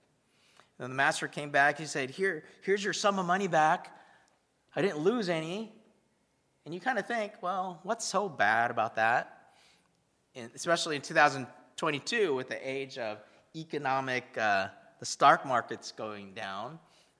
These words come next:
Um, being in cash isn't such a bad idea, not to lose any money. But the master's response is, is, uh,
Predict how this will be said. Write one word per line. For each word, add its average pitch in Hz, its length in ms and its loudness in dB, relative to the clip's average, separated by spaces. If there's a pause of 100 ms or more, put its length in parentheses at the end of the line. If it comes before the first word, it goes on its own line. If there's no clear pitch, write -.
(120)
Um, 101 560 -8 (1000)
being 170 200 -2
in 151 100 -4
cash 165 540 6
isn't 143 360 -4 (120)
such 143 280 -6
a 139 40 -10
bad 139 200 4
idea, 120 600 -4 (280)
not 127 160 2
to 135 80 -2
lose 165 400 -2
any 113 200 2
money. 107 460 2 (2000)
But 131 140 -6
the 113 220 -4 (160)
master's 151 480 0
response 143 560 -2
is, 90 420 -16
is, 92 240 -16
uh, 82 180 -8